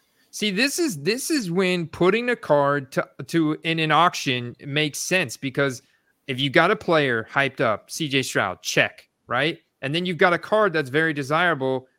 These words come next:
When you look at C J Stroud's current overall market, a gold Donruss, very desirable. Pro uniforms, rated rookie. This, this is the, this is the card, right? No Panini autographs. And,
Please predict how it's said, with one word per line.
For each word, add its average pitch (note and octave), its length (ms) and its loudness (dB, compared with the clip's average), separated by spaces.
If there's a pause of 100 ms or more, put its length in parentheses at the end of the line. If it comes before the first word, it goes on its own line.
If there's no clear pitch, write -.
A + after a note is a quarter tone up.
When C3 100 -6
you D#3 100 2
look E3+ 160 0
at D3+ 100 0
C - 140 -8
J D3+ 160 -2
Stroud's D3 400 -2
current E3 400 -2
overall E3 560 -2
market, D3+ 560 -2 (520)
a C#3 80 -2
gold D3 380 2
Donruss, D3+ 640 2 (240)
very C#3+ 300 2
desirable. B2 680 0
Pro D3 300 -2
uniforms, C3 720 -6
rated C3+ 360 -2
rookie. B2+ 560 -4 (300)
This, C#3 320 -4
this C#3 320 -6
is C3+ 200 -6
the, A#2+ 140 -4 (140)
this C#3+ 220 -4
is C3 80 -12
the B2 100 -4
card, C#3 420 4
right? B2 280 2 (340)
No C#3+ 200 4
Panini D3 540 0
autographs. C3 760 2 (440)
And, C3 560 0